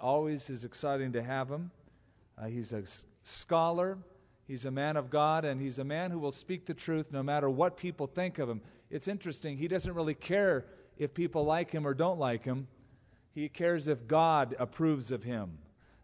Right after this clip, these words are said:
That's really where he lives, in the fear of the Lord, not in the fear of man. And that's always a great place to live. So, uh, come out and hear Hank, uh, this Sunday. Then the week after, of course, is, uh,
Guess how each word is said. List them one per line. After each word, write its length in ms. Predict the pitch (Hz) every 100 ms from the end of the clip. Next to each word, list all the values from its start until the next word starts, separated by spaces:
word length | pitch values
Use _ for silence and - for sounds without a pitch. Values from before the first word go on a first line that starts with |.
| -
That's 200 | 131 131
really 260 | 151 147
where 220 | 135 135 127
he 180 | 131
lives, 560 | 131 139 143 104 85 95
in 100 | 113
the 80 | 110
fear 320 | - 160 151
of 100 | 135
the 100 | 127
Lord, 300 | 120 127 120
not 180 | 120 117
in 100 | 110
the 60 |
fear 240 | 107 127 120
of 120 | 104
man. 320 | 107 110 101
And 80 | 104
that's 180 | 120 135
always 340 | 127 123 117
a 60 | 110
great 460 | 98 123 147 143
place 340 | - 127 117 -
to 120 | 110
live. 340 | 107 117 98 80 - - _ _ _
So, 280 | - 127 117
uh, 100 | 107
come 240 | - 135
out 140 | 135 120
and 60 |
hear 200 | 123 123
Hank, 340 | 117 127 120 - _ _ _ -
uh, 80 | 110
this 160 | 135
Sunday. 240 | 143 123 139
Then 160 | 214
the 120 | 214
week 220 | 160 175 175
after, 380 | 175 175 147
of 100 | 127
course, 360 | - 139 131 131
is, 340 | 147 131 110
uh, 220 | 123 117